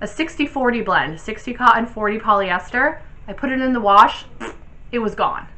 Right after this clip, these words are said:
I couldn't see the results of it, and I was so disappointed. But as soon as I went on to Jiffy Shirts and found these, these are all I buy. I think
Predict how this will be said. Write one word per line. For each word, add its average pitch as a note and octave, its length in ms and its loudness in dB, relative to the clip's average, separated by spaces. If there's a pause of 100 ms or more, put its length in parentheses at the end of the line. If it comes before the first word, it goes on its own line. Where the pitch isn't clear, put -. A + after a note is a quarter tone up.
(140)
I G#3+ 100 4
couldn't B3 240 0
see A#3 200 -4
the G3 140 -2
results F3 420 -4
of E3 140 -6
it, D3 120 -6
and F3+ 100 -6
I G3 60 0
was G3 140 -4
so G3 180 0
disappointed. F3 680 -6 (500)
But A3 200 8
as G#3 140 -2
soon C4+ 140 -2
as D#4 120 2
I D4+ 100 6
went C#4 160 4
on C4+ 100 2
to B3+ 80 -6
Jiffy G4+ 300 2
Shirts A#3 340 2
and A#3 160 -4
found A3 260 4
these, A#3+ 360 -2 (280)
these D#4+ 180 2
are D#4+ 100 6
all B3+ 160 8
I B3 100 6
buy. E3+ 360 2 (520)
I A3+ 80 -2
think D#4 240 -4